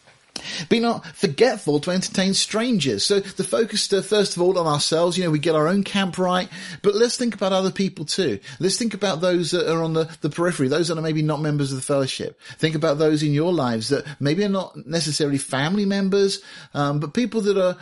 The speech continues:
uh, connected with you somewhere. They could be work colleagues. It could be people we bump into, um, back in the day when we used to go out and about. You remember, remember those days?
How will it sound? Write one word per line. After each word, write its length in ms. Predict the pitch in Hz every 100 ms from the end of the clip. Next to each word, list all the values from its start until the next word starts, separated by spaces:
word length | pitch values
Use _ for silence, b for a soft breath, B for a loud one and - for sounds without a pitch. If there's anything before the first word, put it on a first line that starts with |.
| 139
uh, 360 | - - 92 151
connected 440 | - 190 160 190 165
with 100 | 151
you 120 | 147
somewhere. 440 | 156 143 143 143
They 100 | 127
could 160 | - 143
be 120 | 156
work 380 | 147 170 135 -
colleagues. 440 | - 110 98 98
It 60 | 117
could 140 | 180
be 100 | 190
people 220 | 160 180 175
we 80 |
bump 280 | 151 156 151
into, 420 | 151 143 - 107 - B B
um, 460 | 110 113 113 113 113 _ -
back 180 | 151 -
in 60 | 151
the 80 |
day 180 | 147 147
when 120 | 127
we 80 | 131
used 160 | 143 -
to 60 |
go 140 | 131 127
out 120 | 113
and 80 | 123
about. 260 | 135 110
You 80 | 110
remember, 320 | 131 131 127 139
remember 200 | 131 131
those 160 | 131
days? 260 | 135 135